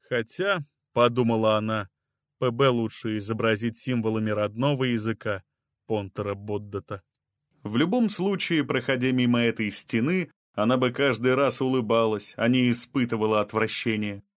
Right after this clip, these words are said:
Это была бы печальная улыбка, поскольку она знала, что вряд ли когда увидит Понтера снова. И все же это было бы воспоминание... Да,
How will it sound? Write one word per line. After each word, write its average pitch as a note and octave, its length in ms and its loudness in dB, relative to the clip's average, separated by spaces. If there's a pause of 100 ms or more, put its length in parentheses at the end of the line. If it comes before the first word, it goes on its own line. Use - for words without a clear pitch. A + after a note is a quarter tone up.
(140)
Это D3 200 -2
была A2+ 300 4
бы A2 300 -2
печальная C#3+ 640 -2
улыбка, A#2 640 -4 (340)
поскольку B2+ 500 0
она A#2+ 200 2
знала, B2+ 360 0
что A#2 280 -4
вряд C3+ 360 2
ли A#2 120 -2
когда A2+ 360 2
увидит A2 440 -4
Понтера G#2+ 400 -2
снова. G2+ 500 -6 (560)
И C3+ 180 -2
все D#3 340 -2
же B2 160 0
это A#2+ 260 0
было C3 340 0
бы A#2+ 160 0
воспоминание... B2+ 1040 0 (520)
Да, A2+ 460 0